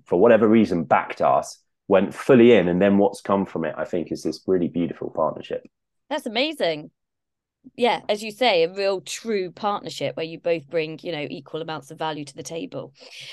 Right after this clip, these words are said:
Speaker 2: Um, so, um, I guess, obviously, you've spoken a little bit about that and other partnerships, um, that you have in place. Um, what's next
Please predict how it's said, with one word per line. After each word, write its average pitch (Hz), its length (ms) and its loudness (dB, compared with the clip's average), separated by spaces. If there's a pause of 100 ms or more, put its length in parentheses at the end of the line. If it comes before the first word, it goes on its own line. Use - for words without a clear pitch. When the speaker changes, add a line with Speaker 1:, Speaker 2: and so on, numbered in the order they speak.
(220)
Speaker 2:
Um, 202 460 0 (280)
so, 269 320 4
um, 285 400 4
I 262 120 2
guess, 311 280 -2
obviously, 247 360 -4
you've 220 100 -6
spoken 254 300 0
a 247 40 -2
little 247 160 -4
bit 233 160 -2
about - 280 0
that 214 340 -2
and 208 80 -8
other 202 160 -10
partnerships, - 880 -2
um, 180 480 0
that 180 120 -4
you 185 120 -6
have 190 180 -2
in 180 160 -8
place. 185 540 -2 (400)
Um, 240 360 2 (360)
what's 247 340 -2
next - 560 -4